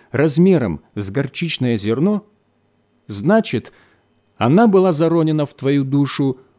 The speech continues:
Богом, ибо на безжизненной почве человеческого естества самостоятельно не может вырасти никакой плод.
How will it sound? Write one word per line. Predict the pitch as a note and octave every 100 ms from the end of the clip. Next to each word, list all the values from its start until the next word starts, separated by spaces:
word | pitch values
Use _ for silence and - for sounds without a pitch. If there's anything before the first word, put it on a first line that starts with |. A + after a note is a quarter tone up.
| -
Богом, | F#2+ G2 G#2 F2 C#2+ C2+ _ _ _ _ _
ибо | D#3+ E3 D#3+
на | D#3
безжизненной | C#3 B2 A#2+ G#3+ F#3 G3+ G3 F#3+
почве | - D3+ - - D2+
человеческого | _ - C3 E3 G3+ - D3+ - D3+
естества | D3+ C#3+ - C#3 - D#3 G3 F#3+ - _
самостоятельно | - - D3 D3 - B2 A2 E3 G#3+ E3+ B2+ G2 C#2 _ _ -
не | A2+ D3+
может | D3+ G3 G#3 F#3+
вырасти | D#3 E3+ D#3+ D3 - D3 - _ _ -
никакой | G#2+ F#3 E3+ D3+ C#3 A#2
плод. | - G#2 D2+ -